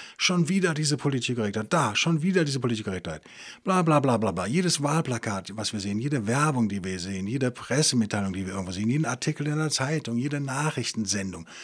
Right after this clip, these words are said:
jeder, äh, Autokatalog, äh, wenn's das noch gibt, äh, Broschüren für Produkte, äh, Webseiten.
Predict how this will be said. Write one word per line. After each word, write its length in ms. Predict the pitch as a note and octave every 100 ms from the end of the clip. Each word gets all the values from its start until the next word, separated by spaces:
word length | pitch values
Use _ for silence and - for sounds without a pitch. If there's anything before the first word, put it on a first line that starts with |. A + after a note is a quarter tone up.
| - - - - - - - - -
jeder, 880 | A#2+ E3 D3 C3 A#2 - - - -
äh, 20 |
Autokatalog, 1120 | - G3 G#3+ F3+ - G#2 G2+ F2+ A2+ A2+ - G#2
äh, 180 | A2 G#2
wenn's 140 | A#2
das 160 | G#2 F#2
noch 140 | G2
gibt, 200 | - E2
äh, 300 | G#2 G#2+ G2+
Broschüren 680 | G2+ A2+ A#2 F#3 G3 C3+ F#2+
für 240 | - - B2+
Produkte, 520 | - C#3 E3+ E3+ G#2
äh, 420 | G2+ A2+ A2+ A#2
Webseiten. 720 | C#3+ - - F#2+ E2 - E2+